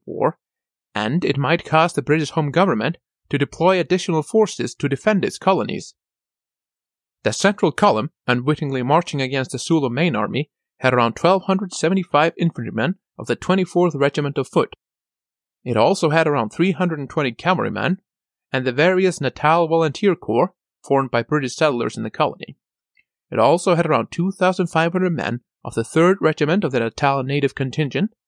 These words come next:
as well as some artillerymen from the Fifth Brigade of the Royal Artillery with light seven-pounder mountain guns.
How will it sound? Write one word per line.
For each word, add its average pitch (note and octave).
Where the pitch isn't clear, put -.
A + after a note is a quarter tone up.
as A#2+
well E3
as A3
some F#3+
artillerymen E3
from -
the G#2+
Fifth -
Brigade D#3+
of E3
the B2+
Royal D3
Artillery C3
with C3
light D#3
seven-pounder F3
mountain E3+
guns. -